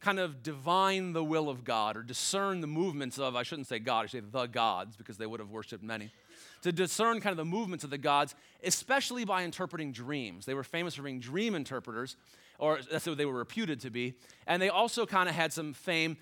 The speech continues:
for interpreting signs in the night sky. You could think of them as having the reputation of, like, ancient astrologers. Now, these, these are the Magi.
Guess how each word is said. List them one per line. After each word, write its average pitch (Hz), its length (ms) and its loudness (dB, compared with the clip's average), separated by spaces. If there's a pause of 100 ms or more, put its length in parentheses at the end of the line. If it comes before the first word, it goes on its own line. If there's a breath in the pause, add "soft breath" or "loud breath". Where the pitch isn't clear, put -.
(120 loud breath)
for 165 320 0
interpreting 165 720 -2
signs 175 760 2
in 143 100 -6
the 139 80 -4
night 143 300 0
sky. 110 420 0 (380 soft breath)
You 151 140 -6
could 160 140 0
think 190 240 0
of 185 80 2
them 160 120 0
as 147 80 -4
having 160 200 2
the 143 80 -4
reputation 151 640 -4
of, 127 80 -8
like, 123 240 0 (260 soft breath)
ancient 160 440 -2
astrologers. 110 800 -6
Now, 113 60 -12
these, 147 220 -2
these 165 180 -2
are 165 100 2
the 139 100 -4
Magi. 117 420 -2